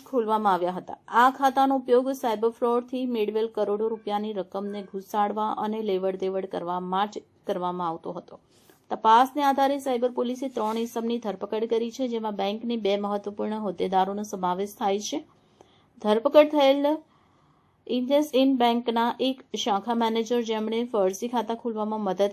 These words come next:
કરી અને બદલામાં સાઈઠ હજાર રૂપિયા લીધાનો આરોપ છે.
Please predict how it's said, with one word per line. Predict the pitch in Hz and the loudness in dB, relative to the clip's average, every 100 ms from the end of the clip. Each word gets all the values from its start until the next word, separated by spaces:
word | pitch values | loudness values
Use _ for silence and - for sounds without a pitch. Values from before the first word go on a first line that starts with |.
| 240 | 0
કરી | 214 233 | -2 -2
અને | 277 247 | -2 -2
બદલામાં | 220 190 190 208 214 | -2 -2 0 -2 -2
સાઈઠ | 226 202 190 202 | -4 -4 -4 -4
હજાર | 208 208 | -4 -6
રૂપિયા | 196 202 202 | -4 -2 -2
લીધાનો | 208 190 202 190 220 | -2 -4 -4 -4 -4
આરોપ | - 190 180 170 | -4 -2 -2 -4
છે. | 160 - 180 | -12 -14 -16